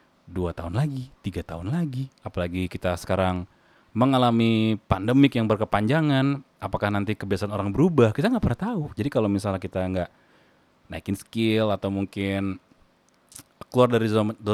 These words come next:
zona nyaman lo, maksudnya keluar dari zona nyaman tuh gini, lo udah bisa bidang A, coba deh pelajarin bidang B. Lo bisa bidang B, coba pelajarin bidang C. Kadang ya, kalau sekarang menurut gue,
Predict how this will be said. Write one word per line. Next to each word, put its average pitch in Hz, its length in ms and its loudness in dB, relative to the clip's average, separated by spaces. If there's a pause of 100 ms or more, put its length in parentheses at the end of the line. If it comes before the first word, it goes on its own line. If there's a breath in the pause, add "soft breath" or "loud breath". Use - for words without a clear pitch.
(140)
zona 104 240 0
nyaman 101 320 0
lo, 131 240 4
maksudnya 110 240 -4 (240)
keluar 117 200 4
dari 104 120 0
zona 107 240 0
nyaman 120 160 2
tuh 139 100 -4
gini, 90 220 -4 (720 soft breath)
lo 143 160 0
udah 127 140 2
bisa 107 380 -2 (960)
bidang 107 320 -2
A, 82 220 -10 (340)
coba 127 240 -2
deh 127 80 0
pelajarin 95 380 -2
bidang 85 260 -6
B. 80 160 -14 (480)
Lo 135 80 2
bisa 180 240 0
bidang 185 240 2
B, 180 240 0
coba 110 160 -4
pelajarin 98 400 0
bidang 82 320 -4
C. - 140 -20 (1160)
Kadang 101 380 0
ya, 85 180 -2
kalau 82 160 -6
sekarang 113 360 -4
menurut 92 200 -4
gue, 110 280 0